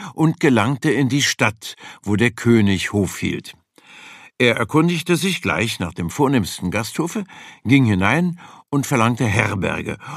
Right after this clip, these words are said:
und weil er so zerlumpt und schmutzig aussah, brachte ihn der Wirt in die Bedientenstube.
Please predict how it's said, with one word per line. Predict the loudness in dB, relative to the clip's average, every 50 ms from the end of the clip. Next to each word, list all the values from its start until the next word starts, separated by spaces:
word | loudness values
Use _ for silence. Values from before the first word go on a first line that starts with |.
| -14 -10 -4
und | -4 -4 -4 -4 -4 -4
weil | -4 -2 -2 -4
er | -4 -6
so | -6 -6
zerlumpt | -8 -10 -10 -8 -4 -2 0 0 0 -2 -4 -8 -12
und | -14 -10 -8
schmutzig | -8 -4 -2 -2 -2 -2 -4 -6 -6 -6 -4
aussah, | -4 -4 -2 0 0 0 0 -2 -8 -18 -20 -20 -20 -10
brachte | -4 -2 0 0 0 -4 -4 -2 -2
ihn | 0 2 2 2 4
der | 2 2 2
Wirt | 2 0 0 0 -4 -8 -14 -20 -20 -20 -8 -2
in | 0 2
die | 2 4
Bedientenstube. | 4 4 2 2 2 2 2 4 2 2 0 -4 -6 -6 -4 -4 -4 -6 -6 -6 -10 -14